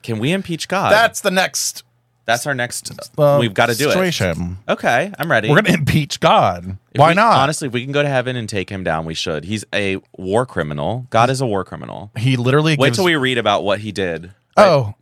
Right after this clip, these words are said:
Speaker 1: With the
Speaker 2: oh.
Speaker 1: Noah story.
Speaker 2: Oh, just wait. And I also
Speaker 1: Genocide. He tried to take
Speaker 2: Mm-hmm.
Speaker 1: out all humans at once.
Speaker 2: Yeah, he decided
Speaker 1: That's
Speaker 2: that he was
Speaker 1: genocide.
Speaker 2: mad that we, he, we're evil
Speaker 1: Yeah.
Speaker 2: people, and he, yeah, we'll get there.
Speaker 1: We'll get there, but God
Speaker 2: Once
Speaker 1: is
Speaker 2: that
Speaker 1: a war
Speaker 2: flood
Speaker 1: criminal,
Speaker 2: comes,
Speaker 1: so
Speaker 2: honey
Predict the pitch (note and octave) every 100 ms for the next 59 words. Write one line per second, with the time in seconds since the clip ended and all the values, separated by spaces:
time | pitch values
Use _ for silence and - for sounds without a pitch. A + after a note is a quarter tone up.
0 | - E3 D#3 A#2+ A2+ G2+ - - B1 A#1
1 | G#2+ A#2+ D#3+ D#3 E3 D#3 A#2 A2+ D3 C#3+
2 | D3 - E3+ F3+ - A#2+ D#2+ C2 E2+ -
3 | _ _ _ C#3 C#3 D3 C#3+ C#3 C3+ C3
4 | - A2 C3 A#2+ A2 G#2 A2+ A#2 A#2+ -
5 | A#2+ A#2 A2 A2+ G#2 A2+ A#2+ A2+ A2 G#2+
6 | G#2 D3 C3 C3 G2 A2 A#2+ A#2 A#2 G#2+
7 | G#2 B2+ B2 - B2+ C3+ C#3+ C#3 - D3
8 | D3 D#3 C#3 D3+ C#3+ C3+ C3+ B2+ B2 F#2
9 | B2+ F3+ B2+ - F2+ C#3+ C#3+ A#2 - D#2+
10 | D#2 D#2+ F2 - - - B2 B2+ D#3+ G2+
11 | D#3 D#3 E3+ E3+ E3 D#3 E3 D#3+ D#3+